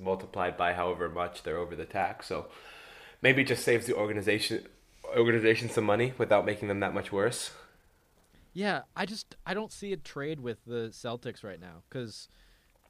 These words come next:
Speaker 2: they don't really have a contract that I would wanna take or, like, a pl-, I don't know.
Speaker 1: Mm-hmm.
Speaker 2: It, Celtics are,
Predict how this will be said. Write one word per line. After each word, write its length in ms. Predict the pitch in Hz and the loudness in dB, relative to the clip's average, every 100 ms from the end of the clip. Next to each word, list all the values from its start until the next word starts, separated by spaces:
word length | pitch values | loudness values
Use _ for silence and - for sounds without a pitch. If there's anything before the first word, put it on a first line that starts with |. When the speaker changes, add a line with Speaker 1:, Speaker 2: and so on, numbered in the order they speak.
| _ | _
Speaker 2:
they 120 | 131 | -6
don't 280 | 131 135 156 | -4 -4 -6
really 300 | 131 143 139 | -8 -6 -6
have 560 | 117 117 120 123 117 104 | -8 -8 -6 -4 -6 -10
a 80 | 120 | -14
contract 640 | - 117 120 - 110 104 _ | -12 -10 -10 -6 -8 -8 _
that 280 | 107 98 90 _ _ - | -10 -8 -10 _ _ -12
I 160 | 101 | -8
would 160 | 104 98 | -8 -10
wanna 260 | 107 101 | -10 -12
take 400 | 95 - 101 95 - | -12 -12 -12 -12 -14
or, 160 | 110 107 | -12 -10
like, 220 | 104 98 | -10 -10
a 60 | 104 | -14
pl-, 200 | - - | -18 -12
I 80 | 123 | -8
don't 140 | 123 | -8
know. 220 | 117 90 80 _ - | -8 -12 -16 _ -8
Speaker 1:
Mm-hmm. 360 | 107 104 98 95 - _ _ _ _ _ - - | -6 -4 -6 -6 -12 _ _ _ _ _ -16 -8
Speaker 2:
It, 240 | 151 143 - _ 156 - - | -8 -8 -20 _ -20 -18 -6
Celtics 400 | 180 170 - - | -2 0 -2 -2
are, 240 | 208 151 | -4 -4